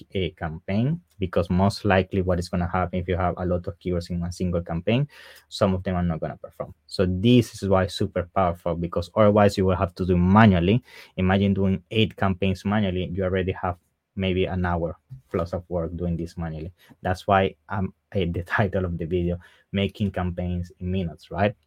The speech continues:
So here again, the bid, I'm just gonna put something random. I mean, usually the hierarchy of bids, exact is gonna be the highest, right? So for the purpose of the, this video,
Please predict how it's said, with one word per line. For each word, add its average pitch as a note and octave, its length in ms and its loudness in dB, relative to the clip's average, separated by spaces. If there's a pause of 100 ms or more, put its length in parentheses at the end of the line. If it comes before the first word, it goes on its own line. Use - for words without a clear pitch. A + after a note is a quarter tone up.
(120)
So G#2+ 300 6 (760)
here C3 380 10
again, A2 320 6
the F#2 80 2
bid, G2+ 400 0 (320)
I'm F2+ 160 -6
just F2 260 -8
gonna F2 220 -6
put F2+ 220 -8
something F2 420 -8
random. F#2 580 0
I F2 60 -10
mean, F#2 260 -4
usually F#2+ 460 -2
the F2 100 -6
hierarchy F2+ 480 -4
of E2+ 160 -8
bids, F#2 300 -6 (400)
exact F#2 420 -2
is F2+ 80 -4
gonna F2+ 220 -6
be E2+ 100 -6
the E2+ 140 -6
highest, G#2 580 0
right? F#2 220 -2
So F2+ 160 -6
for F2+ 160 -4
the E2+ 80 -6
purpose F#2 420 -4
of F2 160 -8
the, F2 160 -6 (260)
this F#2+ 220 -4
video, F2+ 420 -2